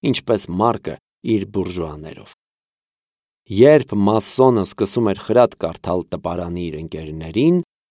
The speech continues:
նրանք պատասխանում էին հայհոյական խոսքերով, իրենց նեղություն չտալով վեճի բռնվել նրա հետ։ Հին ճակատային ընկերը, միակ մարդը, որը դեռ նրան պատասխանի էր արժանացնում,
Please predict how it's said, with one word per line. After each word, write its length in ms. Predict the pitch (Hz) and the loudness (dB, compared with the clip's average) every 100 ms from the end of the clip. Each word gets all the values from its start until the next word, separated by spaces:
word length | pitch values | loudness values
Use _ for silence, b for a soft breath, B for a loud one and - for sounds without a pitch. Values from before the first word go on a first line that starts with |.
| - | 4
նրանք 240 | 185 214 | 4 4
պատասխանում 720 | - 110 113 107 - 107 147 143 | 2 2 2 0 -2 -2 2 2
էին 220 | 135 123 | 2 0
հայհոյական 760 | 101 101 104 101 87 - 101 107 | 0 -2 0 -2 -2 -2 -4 -4
խոսքերով, 800 | - 95 - 90 90 143 156 _ _ - | -2 -4 -4 -4 2 2 2 _ _ 0
իրենց 420 | 156 165 185 - | 4 4 2 0
նեղություն 560 | 110 101 98 - 139 139 | -2 0 -2 -2 -2 -2
չտալով 640 | 110 - 85 85 139 131 _ _ - | -4 -4 -4 4 4 2 _ _ -8
վեճի 380 | 107 90 - 113 | -2 0 0 -4
բռնվել 560 | 85 80 73 90 92 | -4 -8 -8 -4 -4
նրա 320 | 80 69 78 | -6 -10 -14
հետ։ 320 | 78 - _ - _ _ _ _ _ _ _ - | -14 -20 _ -20 _ _ _ _ _ _ _ 2
Հին 220 | 131 170 | 4 4
ճակատային 640 | 120 95 101 98 98 98 95 - | 4 0 0 0 0 0 -2 -6
ընկերը, 560 | 101 90 131 165 170 180 _ _ - | -4 -2 2 4 4 -2 _ _ -4
միակ 400 | 135 170 175 170 104 | 2 4 2 0 0
մարդը, 500 | 98 131 123 - 80 | 2 2 0 -4 -4
որը 240 | 95 92 | -2 -2
դեռ 300 | 95 127 113 | 0 0 2
նրան 380 | 92 92 110 95 | -2 -2 -2 -2
պատասխանի 640 | - 82 85 - 98 101 | -6 -8 -8 -6 -4 -2
էր 120 | 107 85 | -2 -4
արժանացնում, 840 | 82 82 80 80 - - 208 | -10 -10 -10 -10 -8 2 2